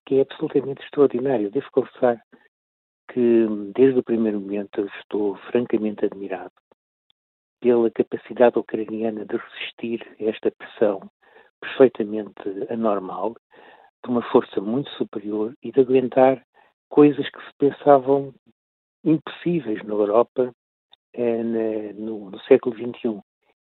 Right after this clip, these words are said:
e que estão a acontecer na Ucrânia. Isto, para mim, é o fundamental. Agora, há um problema, que é um problema que se tem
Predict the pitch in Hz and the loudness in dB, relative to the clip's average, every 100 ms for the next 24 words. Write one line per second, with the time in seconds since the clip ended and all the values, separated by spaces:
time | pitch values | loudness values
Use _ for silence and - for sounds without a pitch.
0 | - - - 190 180 - 190 - 139 127 | -18 -6 0 2 2 -2 -6 0 2 2
1 | 131 117 135 120 104 - _ _ _ _ | 0 -4 -4 -4 -12 -20 _ _ _ _
2 | 165 175 - - - 139 135 139 147 143 | -2 -2 -4 -14 -6 -4 -2 -2 -2 -4
3 | - 143 143 143 139 139 127 - _ _ | -4 0 0 -2 -4 0 0 -2 _ _
4 | _ - - - - _ 180 165 131 123 | _ -20 -20 -20 -20 _ 8 10 10 8
5 | - 180 180 165 135 - 123 113 117 110 | 0 2 2 0 -4 0 0 2 2 2
6 | 113 110 123 113 110 117 107 117 104 104 | 0 -2 0 0 -2 -2 0 0 0 -8
7 | - - 113 104 101 | -8 -2 -2 -2 -8